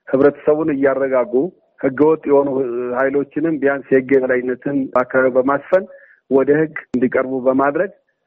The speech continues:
ህብረተሰቡና የጸጥታ ኃይሉ በጋራ ሆኖ እየሰራ ሊፈቱ የሚችሉ ችግሮች ናቸው።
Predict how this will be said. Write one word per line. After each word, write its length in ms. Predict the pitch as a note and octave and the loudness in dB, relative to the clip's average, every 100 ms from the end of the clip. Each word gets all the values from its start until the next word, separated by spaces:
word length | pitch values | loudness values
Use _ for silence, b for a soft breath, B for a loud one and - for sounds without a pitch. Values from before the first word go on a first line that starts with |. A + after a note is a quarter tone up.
| _ | _
ህብረተሰቡና 720 | - D#3+ F3 F3 - D#3+ D#3 D#3 | -2 0 0 -2 -4 -2 -2 -2
የጸጥታ 440 | D3 C#3+ D3 C#3 C3 | -2 -2 -2 -2 -2
ኃይሉ 240 | C3 C#3 F3+ | -2 -2 0
በጋራ 340 | D3 C3+ C3 C3 | 0 0 2 0
ሆኖ 200 | B2+ B2+ B2+ | -2 -2 -4
እየሰራ 460 | B2 B2+ C3+ B2+ C#3+ D#3 | -4 -2 -2 0 0 -2
ሊፈቱ 440 | D3+ C3+ - C3 - | -6 -8 -4 -6 0
የሚችሉ 460 | C#3 C3 B2+ B2 B2+ B2 A#2 A2+ | 2 2 0 -4 -2 -2 -2 -4
ችግሮች 460 | - B2 C3 C3 B2+ - | -6 0 2 2 -2 -6
ናቸው። 440 | B2+ B2+ - A2+ | -4 -4 -4 -6